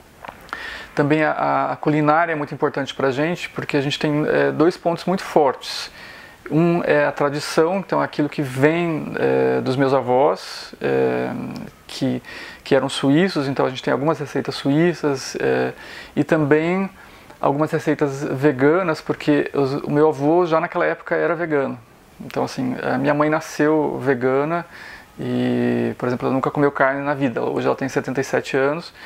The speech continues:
E, então, essa tradição a gente mantém, é, na nossa culinária aqui na pousada. E isso a gente apresenta pros grupos que vêm pra cá.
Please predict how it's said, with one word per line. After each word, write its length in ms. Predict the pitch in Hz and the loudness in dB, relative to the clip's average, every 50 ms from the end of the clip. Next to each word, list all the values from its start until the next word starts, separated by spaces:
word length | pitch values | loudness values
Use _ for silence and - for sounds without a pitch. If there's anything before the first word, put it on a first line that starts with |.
| - - - - - - - - - - | -18 -16 -16 -16 -16 -18 -18 -20 -14 -10
E, 360 | - 127 123 123 123 127 127 131 | -6 -4 -2 0 0 0 -2 -2
então, 200 | 139 135 151 147 | 0 0 2 2
essa 200 | 131 143 - 160 | 2 2 0 -2
tradição 420 | - 156 156 143 - - 170 160 156 | -2 0 -2 -2 -2 -4 -2 0 0
a 60 | 156 | 0
gente 240 | 147 156 151 - - | -2 -2 -4 -2 0
mantém, 600 | 165 165 175 180 - - 175 160 165 180 196 196 196 190 - | 0 0 0 -2 0 0 2 2 2 0 -2 -2 -2 -4 -2
é, 320 | 160 156 156 151 151 151 151 | 0 2 2 2 2 0 0
na 100 | 151 151 | 0 2
nossa 200 | 151 151 151 - | 0 0 0 -2
culinária 500 | - - 165 160 160 156 147 143 143 147 | -10 -6 -4 -2 0 2 2 2 0 -2
aqui 140 | 143 - 151 | -4 -4 -8
na 80 | 143 143 | -8 -2
pousada. 520 | - 156 160 151 135 117 117 - - - - - - - - - - - - - - - - - - - - - - | -2 -2 0 2 0 0 0 -2 -8 -12 -20 -20 -20 -20 -20 -20 -20 -20 -20 -16 -14 -14 -14 -14 -16 -18 -20 -14 -10
E 360 | - 127 127 131 131 127 117 143 | -6 -4 -4 -2 -2 0 0 0
isso 140 | 143 - 170 | 2 2 0
a 20 | |
gente 180 | 156 170 156 202 | 0 2 -2 -2
apresenta 480 | - - 165 156 139 165 170 165 - | 0 2 0 2 2 0 -2 -2 -6
pros 300 | - - - 170 160 151 | -8 -4 0 2 2 2
grupos 460 | 139 143 147 156 165 160 - 180 - | 4 4 4 4 4 2 0 -6 -4
que 100 | - 170 | 0 0
vêm 160 | 160 160 156 151 | 0 2 0 0
pra 140 | - 175 | 0 -2
cá. 300 | 175 - - 120 113 117 | 0 2 0 0 0 -2